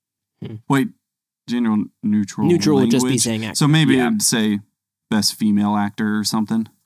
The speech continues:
Speaker 1: No.
Speaker 3: No, it's,
Speaker 1: Nope,
Speaker 3: it's
Speaker 1: that's worse.
Speaker 3: It's more so, yeah, like,
Speaker 2: That's
Speaker 3: they're
Speaker 2: worse
Speaker 3: still
Speaker 2: on
Speaker 3: gonna
Speaker 2: their
Speaker 3: have,
Speaker 2: side.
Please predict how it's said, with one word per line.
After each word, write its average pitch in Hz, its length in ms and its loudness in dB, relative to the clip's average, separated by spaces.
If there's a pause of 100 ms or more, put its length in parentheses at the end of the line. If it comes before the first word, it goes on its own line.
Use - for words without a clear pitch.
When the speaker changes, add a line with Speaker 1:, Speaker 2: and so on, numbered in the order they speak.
Speaker 1:
No. 95 380 -10
Speaker 3:
No, 143 440 2
it's, 127 160 -2
Speaker 1:
Nope, 110 120 0
Speaker 3:
it's 110 80 -6
Speaker 1:
that's 123 220 -2
worse. 110 420 -6 (240)
Speaker 3:
It's 147 180 -4
more 160 280 0
so, 151 320 -2
yeah, 113 420 -2
like, 107 280 -6 (100)
Speaker 2:
That's 143 160 2
Speaker 3:
they're 226 100 0
Speaker 2:
worse 214 100 2
Speaker 3:
still 214 80 0
Speaker 2:
on 202 40 2
Speaker 3:
gonna 180 160 2
Speaker 2:
their 156 60 2
Speaker 3:
have, 143 240 0
Speaker 2:
side. - 220 0